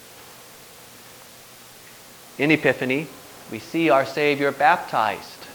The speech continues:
by John in the Jordan River. But watch what happens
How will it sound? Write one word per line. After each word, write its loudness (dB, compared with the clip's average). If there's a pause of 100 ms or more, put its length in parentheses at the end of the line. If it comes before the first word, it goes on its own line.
(320)
by -10
John 4
in -4
the -4
Jordan 2
River. 0 (2250)
But -2 (2250)
watch 0 (240)
what -4
happens 0